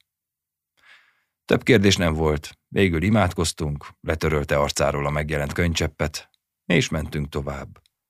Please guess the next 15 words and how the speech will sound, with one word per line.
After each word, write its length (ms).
Folytattuk 600
a 180
megkezdett 680
tevékenységet. 1040
Nem 160
azt 120
láttam, 340
hogy 120
átszellemül, 680
amikor 320
prédikálni 760
kezd, 360
vagy 160
tanúságot 760
tesz, 400